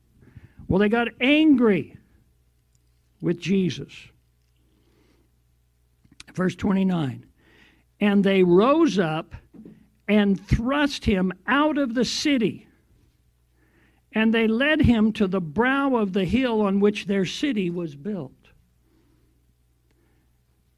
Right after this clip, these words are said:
They led him to the place that was the foundation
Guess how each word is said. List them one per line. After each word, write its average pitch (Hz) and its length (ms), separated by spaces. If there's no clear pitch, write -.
They 233 260
led 285 340
him 233 420
to 220 160
the 185 140
place 180 680
that 185 160
was 180 220
the 175 120
foundation 254 1000